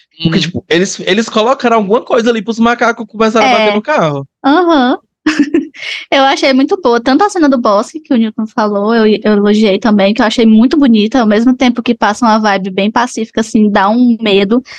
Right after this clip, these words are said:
Speaker 3: aquelas coisas
Speaker 2: Uhum.
Speaker 3: acontecendo. E essa do zoológico, tipo, é aterrorizante e cômica ao mesmo tempo, porque pra mim foi tipo a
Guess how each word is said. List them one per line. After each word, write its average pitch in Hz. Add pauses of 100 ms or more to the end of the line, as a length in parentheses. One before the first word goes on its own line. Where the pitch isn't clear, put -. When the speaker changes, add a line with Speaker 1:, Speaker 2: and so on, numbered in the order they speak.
(220)
Speaker 3:
aquelas 214
coisas 208
Speaker 2:
Uhum. 202
Speaker 3:
acontecendo. 214 (460)
E 539
essa 415
do 381
zoológico, 381
tipo, 277
é 254
aterrorizante 294
e 311
cômica 277
ao 311
mesmo 262
tempo, 247
porque 302
pra 294
mim 254
foi 240
tipo 277
a 359